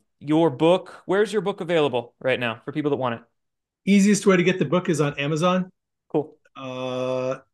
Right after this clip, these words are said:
Speaker 2: and it is available both in ebook and paperback on Amazon. If you hate Amazon because they are communist, globalist, uh, shills, you can <laughs> also get it on Barnes and Noble's website. It's available on Barnes and Noble. It's available there on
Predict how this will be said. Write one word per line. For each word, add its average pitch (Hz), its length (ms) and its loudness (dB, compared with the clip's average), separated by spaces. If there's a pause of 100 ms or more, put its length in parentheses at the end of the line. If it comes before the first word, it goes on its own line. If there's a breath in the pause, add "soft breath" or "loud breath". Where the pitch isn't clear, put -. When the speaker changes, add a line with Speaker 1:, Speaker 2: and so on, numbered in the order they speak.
(120)
Speaker 2:
and 143 240 -2
it 160 120 4
is 156 120 4
available 160 360 6
both 151 220 4
in 147 160 -2
ebook 151 420 -2 (260)
and 135 140 -8
paperback 156 420 2
on - 80 -8
Amazon. 151 420 -2 (380 loud breath)
If 185 300 0
you 196 220 4
hate 208 340 -2
Amazon 175 560 0
because 170 440 -4
they 151 240 4
are 135 280 -4
communist, 156 640 -4
globalist, 139 480 -2 (240)
uh, 120 100 -10
shills, 123 560 -6 (420 soft breath)
you 147 100 -8
can 160 180 0
<laughs> - 40 -2
also - 360 0
get 175 180 2
it 185 220 0
on 190 140 2
Barnes 190 280 4
and 165 100 0
Noble's 151 360 2
website. 143 480 -6 (640 loud breath)
It's - 80 -20
available 165 360 2
on 156 100 0
Barnes 151 240 0
and 151 80 0
Noble. 143 420 0
It's 139 140 -10
available 139 880 -2
there 135 240 -2
on 123 200 -10